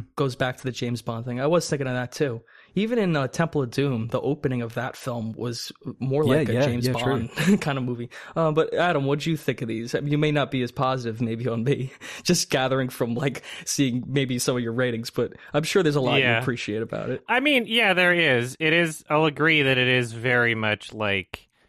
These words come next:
Speaker 3: a mix between Star Wars and James Bond in ways.
Speaker 2: Mm.
Speaker 1: Yeah.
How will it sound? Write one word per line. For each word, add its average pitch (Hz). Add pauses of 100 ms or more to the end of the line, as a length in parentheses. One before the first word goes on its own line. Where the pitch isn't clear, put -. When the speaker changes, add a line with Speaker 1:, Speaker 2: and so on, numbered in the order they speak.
(340)
Speaker 3:
a 127
mix 120
between 110
Star 110
Wars 104
and 101
James 98
Bond 101
in 117
ways. 127
Speaker 2:
Mm. 104
Speaker 1:
Yeah. 127